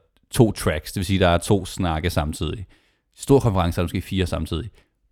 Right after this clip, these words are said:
Til South by Southwest kan der sagtens være tyve samtidig.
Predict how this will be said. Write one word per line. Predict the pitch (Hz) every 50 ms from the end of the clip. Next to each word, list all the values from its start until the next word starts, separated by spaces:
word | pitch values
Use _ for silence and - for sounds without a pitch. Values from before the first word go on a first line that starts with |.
| _ _ _ -
Til | - -
South | - 139 131 -
by | - 139
Southwest | - - 123 117 120 131 139 131 - - - -
kan | - 123
der | 113 107
sagtens | - - 98 107 104 -
være | 117 -
tyve | - - - - - 170 160 160 165 170 170 170 175
samtidig. | 165 - 127 101 90 90 - - 85 82 - - 101